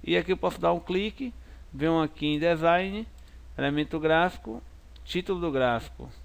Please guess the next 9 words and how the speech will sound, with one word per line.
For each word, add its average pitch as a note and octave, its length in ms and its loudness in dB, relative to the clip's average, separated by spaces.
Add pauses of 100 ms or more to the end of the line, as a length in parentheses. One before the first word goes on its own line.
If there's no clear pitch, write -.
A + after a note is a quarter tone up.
(220)
vamos C3+ 280 -4
colocar C3 480 0
acima, D#3+ 540 -4 (920)
vamos D3+ 360 2
aqui D3 380 0
em C3+ 40 0
rótulo E3+ 400 2
de E3 160 0
dados, B2+ 640 2